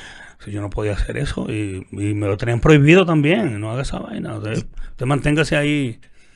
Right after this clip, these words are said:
Speaker 2: ¿Y hoy en día tú tienes pareja?
Speaker 1: Yo tengo mi pareja, estoy bien feliz, creo que llegó la persona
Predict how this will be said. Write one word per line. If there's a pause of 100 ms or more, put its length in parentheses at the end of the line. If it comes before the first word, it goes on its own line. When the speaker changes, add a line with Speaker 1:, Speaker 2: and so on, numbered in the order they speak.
Speaker 2:
¿Y
hoy
en
día
tú
tienes
pareja?
Speaker 1:
Yo
tengo
mi
pareja,
estoy (320)
bien
feliz, (220)
creo
que
llegó
la
persona